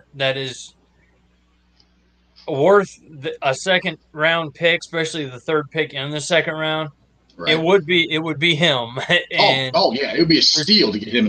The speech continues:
Speaker 2: in the second round. It's absolute
Speaker 1: Yeah,
Speaker 2: steal.
Speaker 1: there's just
Speaker 2: It'd be kinda
Speaker 1: nobody
Speaker 2: like,
Speaker 1: else.
Speaker 2: kinda like the steal we got with T Higgins this past draft. That was a complete steal. He's a first round pick
Speaker 1: Of course.
Speaker 2: that
Speaker 1: Yeah.
Speaker 2: we got in the second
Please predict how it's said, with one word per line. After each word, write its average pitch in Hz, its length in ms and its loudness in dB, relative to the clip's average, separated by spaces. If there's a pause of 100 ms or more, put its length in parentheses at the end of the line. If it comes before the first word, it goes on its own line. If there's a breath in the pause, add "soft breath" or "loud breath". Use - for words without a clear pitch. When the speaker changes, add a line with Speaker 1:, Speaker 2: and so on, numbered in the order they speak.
Speaker 2:
in 113 140 -4
the 104 80 0
second 95 280 -2
round. 82 160 -6
It's - 240 0
absolute 165 300 2
Speaker 1:
Yeah, 147 100 4
Speaker 2:
steal. 151 320 2
Speaker 1:
there's 147 200 -6
just 156 160 -10
Speaker 2:
It'd - 100 -16
be 160 80 4
kinda 180 160 4
Speaker 1:
nobody 240 100 6
Speaker 2:
like, 208 120 4
Speaker 1:
else. 143 220 -2 (200)
Speaker 2:
kinda 220 120 2
like 220 100 -6
the 160 40 -8
steal 220 280 2
we 185 80 6
got 175 180 4
with 160 120 0
T 165 140 0
Higgins 139 540 2
this 135 120 -4
past 160 320 0
draft. 98 180 -8
That 135 160 -10
was 127 140 -12
a - 20 -20
complete 190 420 -8 (140)
steal. 110 280 -12
He's - 180 -10
a 131 40 -16
first - 280 -10
round 131 200 -10
pick 143 120 -6
Speaker 1:
Of 113 60 -10
course. - 220 -14 (180)
Speaker 2:
that - 80 -14
Speaker 1:
Yeah. 117 60 -10
Speaker 2:
we 156 80 -8
got 131 120 -6
in - 40 -16
the 104 60 -14
second - 240 -4